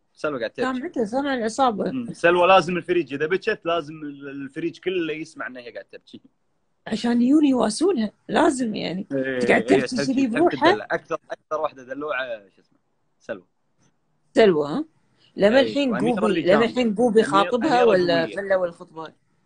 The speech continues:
Speaker 1: أميرة قوية، سلوى تحب تدلع علينا.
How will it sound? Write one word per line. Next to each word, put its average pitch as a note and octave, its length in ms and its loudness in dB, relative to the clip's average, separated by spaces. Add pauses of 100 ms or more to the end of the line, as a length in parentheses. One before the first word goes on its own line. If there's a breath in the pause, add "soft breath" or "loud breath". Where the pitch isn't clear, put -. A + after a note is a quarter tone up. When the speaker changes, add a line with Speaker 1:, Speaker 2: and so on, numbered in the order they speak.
(340)
Speaker 1:
أميرة D#3+ 440 -6
قوية، D#3 460 -6 (120)
سلوى D3 360 -8
تحب - 200 -18
تدلع A#2 360 -4
علينا. A2+ 460 -6